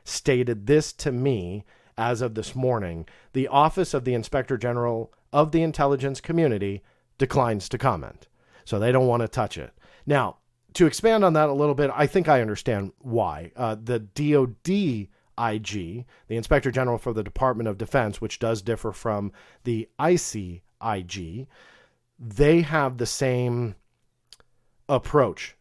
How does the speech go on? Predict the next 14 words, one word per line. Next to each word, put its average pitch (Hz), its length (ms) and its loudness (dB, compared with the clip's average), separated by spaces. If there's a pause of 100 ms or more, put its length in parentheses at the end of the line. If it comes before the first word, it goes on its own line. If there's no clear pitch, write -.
(140)
to 123 280 4
when 117 280 0
anybody 131 500 2
asks 120 400 -2
them 110 280 -2
questions 110 640 0
about 113 220 -2
a 101 40 -2
whistleblower 110 720 -2
complaint. 104 640 -6 (420)
They 117 240 -2
will 113 480 -2 (340)
shut - 420 0
it, - 100 -14